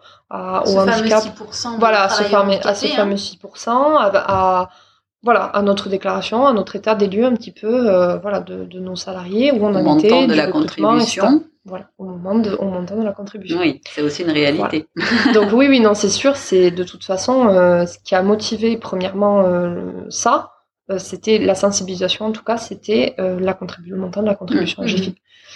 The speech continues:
Speaker 1: Aujourd'hui, il est important. Euh, on espère que l'année prochaine sera moins important, mais aujourd'hui, il est important et c'est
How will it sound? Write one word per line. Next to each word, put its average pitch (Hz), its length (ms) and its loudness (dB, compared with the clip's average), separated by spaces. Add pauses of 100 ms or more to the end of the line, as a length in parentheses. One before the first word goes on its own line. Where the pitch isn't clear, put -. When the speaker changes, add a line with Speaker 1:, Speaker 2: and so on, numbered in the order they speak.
(300)
Speaker 1:
Aujourd'hui, 190 480 2
il 196 80 4
est 185 100 4
important. 226 680 0 (400)
Euh, 185 600 6
on 190 120 4
espère 214 260 -2
que - 60 -10
l'année 196 160 0
prochaine 190 320 -4
sera - 180 -10
moins 185 220 -4
important, 185 540 -4
mais 247 140 4
aujourd'hui, 190 360 0
il 196 80 4
est 185 40 6
important 214 480 0
et 220 80 4
c'est 185 400 -2